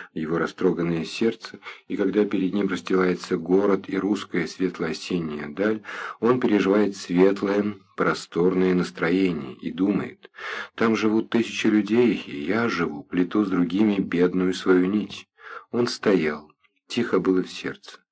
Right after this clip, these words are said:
Уйти в мир бескрайний, светлый, скорбный, в безвестность, бедность, одинокую жизнь,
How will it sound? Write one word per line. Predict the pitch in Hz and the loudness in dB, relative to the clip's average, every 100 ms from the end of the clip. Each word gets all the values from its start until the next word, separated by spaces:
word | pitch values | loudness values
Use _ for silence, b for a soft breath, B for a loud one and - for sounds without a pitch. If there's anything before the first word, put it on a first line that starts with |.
| B B B | B B B
Уйти | 95 101 98 117 104 | 0 2 2 2 2
в | |
мир | 101 101 | 2 0
бескрайний, | 87 92 - - 92 101 101 95 | 0 0 -2 2 4 4 0 -4
светлый, | - 85 95 101 87 | -4 0 0 0 -6
скорбный, | - - 92 95 95 90 - _ - | -8 -2 0 2 -2 -8 -10 _ -6
в | |
безвестность, | 82 98 90 92 101 101 95 90 | -2 0 2 2 2 -2 -4 -2
бедность, | 82 101 95 90 92 | 2 2 0 -4 -4
одинокую | 85 87 95 - 85 | -2 0 -2 -2 -4
жизнь, | 82 95 95 98 | 0 -2 -4 -10